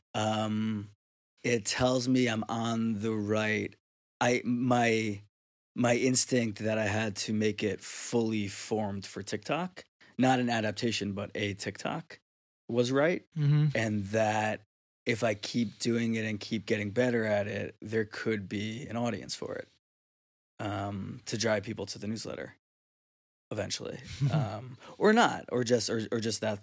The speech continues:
Speaker 1: that's where they consume it. Um, but it's also fun. It's also challenging. Um, like, I start out not knowing how I'm gonna do it. Like, I have an idea, but I don't know technically how I'm gonna accomplish it. But, like, I figure it out.
Speaker 2: Mm-hmm.
Speaker 1: Um, so yeah, that, that, that's been encouraging.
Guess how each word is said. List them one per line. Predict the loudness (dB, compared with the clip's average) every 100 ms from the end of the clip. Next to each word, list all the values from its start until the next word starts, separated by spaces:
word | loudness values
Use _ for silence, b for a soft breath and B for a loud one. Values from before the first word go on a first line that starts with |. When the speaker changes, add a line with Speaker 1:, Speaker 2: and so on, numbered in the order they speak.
| -6
Speaker 1:
that's | -6 -2
where | -2
they | -4
consume | -6 -4 -4
it. | -4 -12 -12
Um, | -8 -8 -10 -12 B B 4
but | 6
it's | 6
also | 4 2
fun. | 4 2 2
It's | 0
also | 0
challenging. | -2 0 0 0 -2 -2 -4 -6 -10 _ _ _ _ _
Um, | -2 0
like, | 2 2
I |
start | 2 2 2 2
out | 0 0
not | -2 -2
knowing | -2 -4 -4
how | -4
I'm | -6
gonna | -6 -6 -8
do | -6 -6 -4
it. | -6 -8 _ -6
Like, | -6 -6 -12 -20 -6
I | 0
have | 0 2
an |
idea, | -2 0 -2 -2
but | -2
I |
don't | -2
know | -4 -4
technically | -4 -6 -4 -4 -4
how | -6
I'm | -6
gonna | -6 -6 -8
accomplish | -6 -6 -4 -2
it. | -2 -2
But, | -6
like, | -4
I | -6
figure | -6 -6 -6
it |
out. | -2 -2 -2 _ B -4
Speaker 2:
Mm-hmm. | -2 -2 -4 -12 -6
Speaker 1:
Um, | -4 -2 -2 -4 -6 -10 _ _ _ -18
so | 0 4
yeah, | 4
that, | 4 2
that, | 2 2
that's | 0 -4
been | 0 0
encouraging. | 0 -2 -4 -6 -12